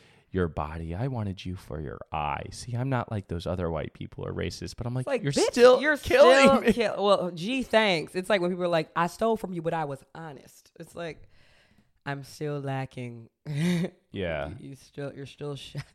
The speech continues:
Speaker 2: <laughs> there's this, like, funny TikTok going around now. It's like, "I don't steal, I shoplift," okay? <laughs> Like,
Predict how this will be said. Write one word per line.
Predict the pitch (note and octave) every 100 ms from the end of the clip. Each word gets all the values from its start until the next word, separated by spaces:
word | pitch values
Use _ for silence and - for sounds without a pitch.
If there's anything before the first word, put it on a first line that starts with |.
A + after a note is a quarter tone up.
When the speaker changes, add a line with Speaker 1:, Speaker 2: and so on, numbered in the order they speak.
| -
Speaker 2:
<laughs> | - A3+
there's | - D#3
this, | E3
like, | D#3 D3 - -
funny | C3+ -
TikTok | D#3 C#3 - -
going | C#3+ -
around | - -
now. | - - -
It's | D3+
like, | C#3+ -
"I | -
don't | G5+ F3
steal, | - E3 E3
I | B3+
shoplift," | A3 - - F3+ - - - - _ -
okay? | - E3+ D#3+ F3+ -
<laughs> | _
Like, | B3 - F#3+